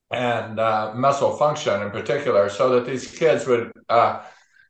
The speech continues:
get out of the hospital, and of course, scarring was an issue, but this, uh, the other aspect, they had lost so much muscle strength and function that they really couldn't rejoin their, uh, fellow, uh,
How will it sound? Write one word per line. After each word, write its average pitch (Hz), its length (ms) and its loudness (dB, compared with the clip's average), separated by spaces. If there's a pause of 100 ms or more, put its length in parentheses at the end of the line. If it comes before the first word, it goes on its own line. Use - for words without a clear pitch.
get 147 100 6
out 147 180 8
of 127 60 4
the 131 100 6
hospital, 131 760 4
and 117 240 -2
of 117 80 -4
course, 123 280 0
scarring 135 480 4
was 117 160 -6
an 117 120 -6
issue, 113 340 -2
but 113 180 2
this, - 320 -8
uh, 113 140 2
the 127 160 2
other 143 180 4
aspect, 117 440 2
they 120 80 2
had 113 120 -2
lost 123 300 2
so 117 160 0
much 123 180 0
muscle 131 300 -2
strength 123 380 -2
and - 120 -6
function 143 380 -2
that 104 160 -4
they 117 100 4
really 117 380 0 (460)
couldn't 175 260 4
rejoin 131 720 2
their, 117 320 0 (100)
uh, 107 460 2
fellow, 117 400 4
uh, 107 380 2